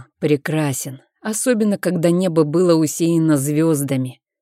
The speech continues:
Всё, что он сейчас видел, принадлежало ему, Гаруду Лерею,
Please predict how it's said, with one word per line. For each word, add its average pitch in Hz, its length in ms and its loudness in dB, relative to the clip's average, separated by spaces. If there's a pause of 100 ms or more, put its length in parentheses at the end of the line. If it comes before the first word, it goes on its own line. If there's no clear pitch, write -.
(260)
Всё, 220 280 0
что 202 200 -2
он 185 120 0
сейчас 165 520 -4
видел, 185 480 -2
принадлежало 220 800 0
ему, 190 480 0 (320)
Гаруду 180 720 2
Лерею, 156 560 0